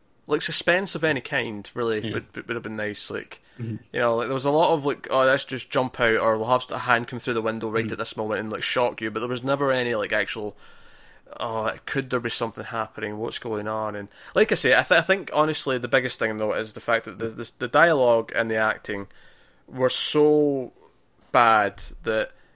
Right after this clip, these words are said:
Speaker 1: I
Speaker 2: Mm-hmm.
Speaker 1: found it hard to really get into anything that was going on anyway. Like, um, because,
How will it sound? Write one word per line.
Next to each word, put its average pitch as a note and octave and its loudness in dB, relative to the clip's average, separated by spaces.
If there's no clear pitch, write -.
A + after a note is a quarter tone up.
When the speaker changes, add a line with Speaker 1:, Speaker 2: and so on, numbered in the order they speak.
Speaker 1:
I C3 6
Speaker 2:
Mm-hmm. A#2+ 0
Speaker 1:
found D3 4
it C#3+ 4
hard B2 2
to B2+ -4
really A2+ -2
get E2+ -2
into A2+ -6
anything A2 -2
that F#2 -12
was G#2+ -10
going G#2+ -2
on G2+ -4
anyway. G2+ -4
Like, F#2+ -8
um, G#2 -6
because, E3 -2